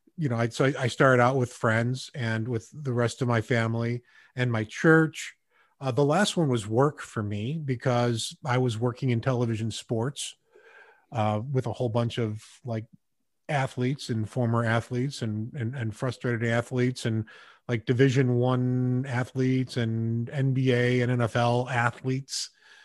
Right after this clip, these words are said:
And here I was all of a sudden going from this person that they knew to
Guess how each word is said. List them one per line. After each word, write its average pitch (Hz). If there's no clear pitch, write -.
And 135
here 156
I 143
was 131
all 131
of 123
a 131
sudden 123
going 123
from 120
this 127
person 127
that 113
they 113
knew 127
to 117